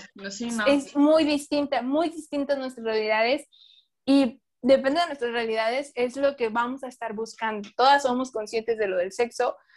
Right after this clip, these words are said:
Speaker 2: pero aún así todas tenemos muchas necesidades porque son realidades muy distintas. Entonces, ¿qué es lo que busca finalmente el feminismo? Liberarnos. ¿Cómo? No sabemos.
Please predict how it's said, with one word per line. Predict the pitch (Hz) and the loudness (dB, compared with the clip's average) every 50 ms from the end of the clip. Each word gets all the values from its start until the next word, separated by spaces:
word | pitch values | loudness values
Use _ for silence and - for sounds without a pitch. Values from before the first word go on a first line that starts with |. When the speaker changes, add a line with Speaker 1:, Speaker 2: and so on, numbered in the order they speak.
| _ _ _ | _ _ _
Speaker 2:
pero | - 277 285 285 285 294 285 - - - | 2 4 6 6 4 4 2 -2 -4 -2
aún | 247 254 262 277 294 311 | -2 -2 -2 -2 -2 -4
así | 320 311 - 311 311 302 - _ _ | -4 -4 -6 -6 -6 -6 -10 _ _
todas | - 294 294 294 302 302 294 - | 4 6 6 6 4 2 -2 -6
tenemos | - 277 254 254 254 254 269 285 277 - - | -6 -4 -4 -2 -2 -2 -2 -2 -4 -6 -4
muchas | 262 269 285 311 311 311 - 311 294 - | 0 2 2 2 0 -2 -6 -6 -4 -2
necesidades | 254 254 247 240 226 233 - 226 220 220 220 214 202 196 190 190 - - _ _ _ _ _ _ | -4 -4 -4 -4 -6 -6 -4 -2 0 0 0 0 -2 -4 -6 -10 -16 -20 _ _ _ _ _ _
porque | - 254 240 247 - 262 254 | 2 2 2 2 0 0 0
son | - 285 269 277 277 254 | 0 0 0 0 2 4
realidades | 285 285 285 269 254 247 233 233 240 247 254 254 - - | 4 4 4 4 4 2 2 2 2 0 0 -2 -4 -8
muy | - 247 247 262 269 277 285 294 | -6 -4 -2 -2 0 0 0 0
distintas. | 262 269 269 262 - - - 294 294 294 285 - 220 208 214 - | 0 -2 -6 -8 -10 -8 -6 -4 -4 -4 -2 -2 -4 -4 -4 -2
Entonces, | - 254 247 254 254 262 302 262 254 - - - - - - - - | -2 0 0 0 0 0 -2 -4 -6 -8 -12 -14 -12 -12 -12 -2 2
¿qué | 427 | 6
es | 427 508 | 6 6
lo | 539 539 | 6 6
que | 427 302 269 | 4 2 2
busca | 294 285 - - 330 320 | 0 -2 0 -2 -4 -2
finalmente | - 285 269 269 262 254 254 254 262 262 262 | 0 0 2 2 4 4 4 4 4 4 2
el | 269 262 | 0 0
feminismo? | - 247 240 233 233 226 240 254 247 254 269 277 285 285 _ _ _ _ _ | 0 -2 -2 -2 -2 -2 -2 -2 -2 -2 -2 -2 -4 -6 _ _ _ _ _
Liberarnos. | 254 269 285 254 254 247 240 226 220 208 202 208 - - - _ _ _ | 4 6 6 6 6 6 4 4 2 0 -6 -16 -20 -20 -20 _ _ _
¿Cómo? | - 311 311 311 339 392 480 - _ _ _ - | 2 4 4 4 2 0 -2 -4 _ _ _ -2
No | 262 285 294 320 339 | 0 0 2 0 0
sabemos. | - - 330 311 339 359 339 262 220 - - - _ | -2 -4 -6 -4 -6 -6 -6 -8 -8 -10 -14 -18 _